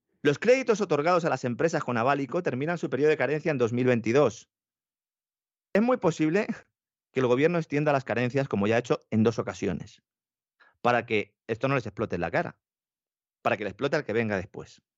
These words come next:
Del mismo modo que también va, parece que van a prorrogar, ¿no?, esa decisión de prohibir que se suba el alquiler con el I P C, ¿no?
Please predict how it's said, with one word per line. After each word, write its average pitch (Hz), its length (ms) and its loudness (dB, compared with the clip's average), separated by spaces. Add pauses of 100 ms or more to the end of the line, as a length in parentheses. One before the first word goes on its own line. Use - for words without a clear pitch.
(1400)
Del 101 160 0
mismo 113 240 0
modo 135 240 0
que 117 100 -4
también 101 460 2
va, 95 440 0
parece 92 280 -2
que 95 80 -2
van 98 160 0
a 95 300 -2
prorrogar, 98 520 2
¿no?, 107 280 -6
esa - 200 -6
decisión 95 540 -4 (640)
de 107 140 4
prohibir 95 560 0
que - 80 -6
se 90 100 -8
suba 101 320 2
el 92 80 2
alquiler 98 380 -2
con 98 120 -4
el 90 80 -2
I 92 60 -2
P 107 120 -6
C, 110 180 -2
¿no? 185 180 -8